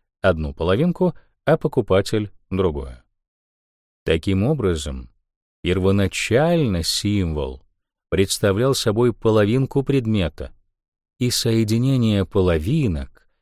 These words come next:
позволяло восстановить первоначальный, целостный предмет. Этот процесс соответствует нашему пониманию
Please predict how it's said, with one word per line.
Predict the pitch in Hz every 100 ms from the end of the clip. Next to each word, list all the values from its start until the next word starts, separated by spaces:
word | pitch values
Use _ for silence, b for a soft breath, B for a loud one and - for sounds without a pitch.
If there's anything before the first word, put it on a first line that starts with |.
| _ -
позволяло | 101 101 104 123 127 120 - b b
восстановить | 80 120 - 113 113 139 - -
первоначальный, | 110 104 113 123 - - 135 127 107 90 76 - _ _ _ _ -
целостный | - - 98 104 90 - - 90
предмет. | 85 80 76 69 - - _ _ _ _ _ _ _ _
Этот | 101 98 95 -
процесс | 85 82 143 160 - _ -
соответствует | - 87 80 123 - 120 113 95
нашему | 101 123 117 110
пониманию | 104 95 87 95 107 104 101